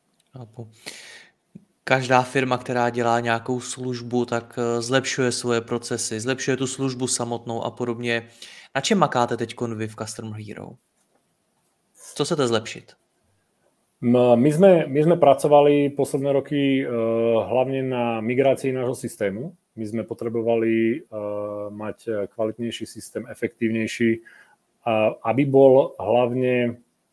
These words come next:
Speaker 2: ten systém bol dobrý pre nás, my sme ho vedeli čítať, ale nebol dobrý možno pre tých klientov. Prehľadný, čitateľný, pekný, vyčačkaný, ako sa u nás povie.
Speaker 1: <laughs> OK.
Speaker 2: To sa nám po-, to sa nám podarilo zmigrovať,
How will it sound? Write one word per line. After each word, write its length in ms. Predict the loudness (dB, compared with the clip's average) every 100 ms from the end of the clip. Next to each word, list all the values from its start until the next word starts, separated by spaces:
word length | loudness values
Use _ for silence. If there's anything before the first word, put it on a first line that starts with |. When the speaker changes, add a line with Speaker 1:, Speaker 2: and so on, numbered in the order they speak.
| 2
Speaker 2:
ten 140 | 2
systém 280 | 2 0 4
bol 120 | 6
dobrý 220 | 6 4
pre 180 | 4 2
nás, 240 | 2 0 -2
my 100 | -2
sme 140 | 0
ho 80 | 0
vedeli 320 | 2 2 0
čítať, 320 | -2 0 2
ale 320 | 2 0 -2 -8 -20 _ -6
nebol 320 | 0 2 2
dobrý 320 | 0 0 0
možno 320 | 0 -2 -2
pre 160 | -2 -4
tých 160 | -6
klientov. 640 | -2 0 0 0 0 0 -2 -12 _ _ _ _ _
Prehľadný, 640 | 2 6 6 4 0 -4 -4
čitateľný, 840 | -2 -2 0 -2 -2 -4 -6 -8 -14 _ -2
pekný, 580 | -2 -2 -4 -2 -4 -8 _ _ -8
vyčačkaný, 720 | -4 -4 -6 -10 -8 -10 -12 _ _ _ _ _ _ _
ako 80 | -6
sa 100 | -4
u 40 | -2
nás 140 | -4 -4
povie. 240 | -4 -4 -6 _ -16
Speaker 1:
<laughs> 260 | -16 -16 -12
OK. 100 | -2 4
Speaker 2:
To 80 | 4
sa 100 | 6
nám 140 | 4
po-, 240 | 6 4 4
to 100 | 0
sa 140 | 4
nám 100 | 4
podarilo 300 | 6 6 6
zmigrovať, 480 | 4 2 2 2